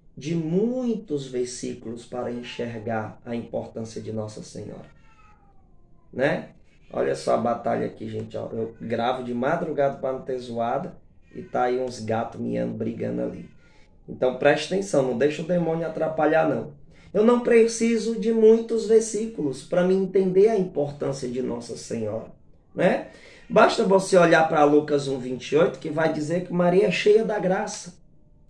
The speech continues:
Basta você olhar pra Isaías sete quatorze, que diz: "O próprio Senhor vos dará um sinal, uma virgem conceberá, darás à luz a um filho, porás o nome de Emanuel."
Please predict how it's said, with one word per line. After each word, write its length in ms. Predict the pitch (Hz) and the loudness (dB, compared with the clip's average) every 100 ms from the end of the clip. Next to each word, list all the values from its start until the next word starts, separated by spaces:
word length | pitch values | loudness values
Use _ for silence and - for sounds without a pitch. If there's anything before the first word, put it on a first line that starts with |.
| _ _ - - | _ _ -20 -2
Basta 360 | - 208 214 180 | 4 4 4 2
você 340 | 175 - 165 | 2 0 2
olhar 340 | 156 151 139 | 4 4 4
pra 160 | 135 139 | 4 2
Isaías 380 | 120 127 123 117 | 2 0 0 -4
sete 280 | 127 120 - | -6 -6 -6
quatorze, 480 | 117 - 175 185 | -8 -4 -4 -4
que 120 | - 147 | -6 -6
diz: 200 | 156 147 | -6 -6
"O 80 | |
próprio 320 | - 147 139 - | -4 -4 -4 -4
Senhor 240 | 139 131 | -6 -6
vos 160 | 131 120 | -8 -6
dará 280 | 123 123 | -4 -4
um 60 | 123 | -6
sinal, 400 | - 120 139 175 | -8 -6 -2 0
uma 120 | 170 | -2
virgem 380 | 139 143 135 131 | -4 -6 -6 -10
conceberá, 580 | - 135 - 123 123 131 | -10 -10 -6 -2 -2 -2
darás 420 | 127 123 123 - | -4 -6 -6 -6
à 60 | 120 | -6
luz 220 | 123 123 | -8 -8
a 40 | |
um 80 | 117 | -10
filho, 320 | - 147 147 | -6 -4 -4
porás 300 | - 131 127 | -4 -4 -4
o 60 | 123 | -4
nome 240 | 123 120 | -4 -4
de 80 | 113 | -6
Emanuel." 580 | 117 123 160 151 127 | -6 -4 -4 -4 -8